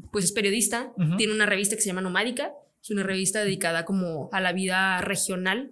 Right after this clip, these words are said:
Speaker 2: Ujú.
Speaker 1: Está, eh, Andrés Ortiz. Andrés, eh, es músico, de hecho to-, toca en Lonely Bonely Island y en Cumbia Cheaters.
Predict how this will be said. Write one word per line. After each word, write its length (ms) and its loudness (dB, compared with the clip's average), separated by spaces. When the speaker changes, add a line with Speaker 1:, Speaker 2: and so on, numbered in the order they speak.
Speaker 2:
Ujú. 260 2
Speaker 1:
Está, 680 4
eh, 480 -2
Andrés 380 4
Ortiz. 680 2
Andrés, 760 0
eh, 340 -4
es 180 4
músico, 460 4
de 100 2
hecho 200 0
to-, 340 -2
toca 460 2
en 180 2
Lonely 300 0
Bonely 340 0
Island 300 -4
y 180 -2
en 380 -2
Cumbia 280 0
Cheaters. 600 -4